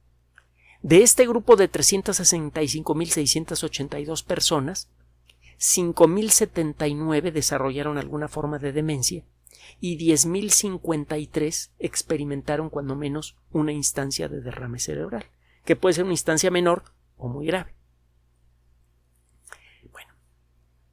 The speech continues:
una vez que hicieron esto, los investigadores empezaron a estudiar, desde luego, antecedentes familiares,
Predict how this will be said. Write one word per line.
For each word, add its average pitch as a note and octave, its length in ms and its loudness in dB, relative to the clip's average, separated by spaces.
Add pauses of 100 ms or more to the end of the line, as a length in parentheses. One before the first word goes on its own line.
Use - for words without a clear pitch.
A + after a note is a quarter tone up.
(600)
una A#3+ 220 6
vez A#3+ 160 8
que - 100 2
hicieron F#3+ 420 4
esto, F#3 260 -2
los E3+ 180 -2
investigadores E3 640 0
empezaron E3+ 380 -4
a - 20 -4
estudiar, D#3 380 -2
desde D#3 260 -2
luego, D#3 360 2 (320)
antecedentes C3+ 920 0
familiares, F#3+ 1040 0